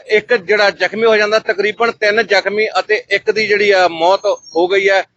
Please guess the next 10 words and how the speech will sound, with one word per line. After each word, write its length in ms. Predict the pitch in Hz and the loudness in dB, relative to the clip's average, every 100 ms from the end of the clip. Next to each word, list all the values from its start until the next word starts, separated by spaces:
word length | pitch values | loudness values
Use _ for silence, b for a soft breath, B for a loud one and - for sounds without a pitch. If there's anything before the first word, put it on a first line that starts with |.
| _ | _
ਇਸ 180 | 196 - | -6 -4
ਐਕਸੀਡੈਂਟ 520 | - 190 - 208 202 | -2 -2 0 -2 -2
ਦੇ 120 | 196 | -2
ਵਿੱਚ। 240 | 196 202 220 | -2 -2 -2
ਔਰ 260 | - 190 202 - | 0 2 2 0
ਇਹ 160 | 208 220 | 2 2
ਜਗ੍ਹਾ 320 | 185 220 220 | 2 0 0
ਦੇ 140 | 208 | -2
ਉੱਪਰ 300 | 165 190 196 | -6 -6 -6
ਜਿਹੜਾ 320 | 180 196 185 | -4 0 2